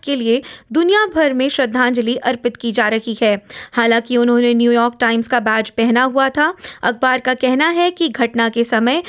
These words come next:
वे उनके लिए काम नहीं कर रहे थे। The Times का कहना है कि वे एक प्रतिभावान photographer और filmmaker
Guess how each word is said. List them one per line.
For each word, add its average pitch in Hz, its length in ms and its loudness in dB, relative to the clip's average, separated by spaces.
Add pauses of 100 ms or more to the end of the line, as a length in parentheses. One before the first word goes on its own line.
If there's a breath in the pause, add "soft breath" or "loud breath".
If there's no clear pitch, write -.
(220 loud breath)
वे 311 120 4
उनके 349 320 2
लिए 302 180 2
काम 262 300 2
नहीं 247 300 2
कर 233 180 0
रहे 220 360 0
थे। 214 160 2 (380 loud breath)
The 226 100 0
Times 233 280 0
का 233 120 -2
कहना 226 360 0
है 247 220 2
कि 262 160 -4
वे 240 160 2
एक 240 140 -4
प्रतिभावान 302 760 0 (260 loud breath)
photographer 262 760 0
और 220 300 0
filmmaker 220 680 0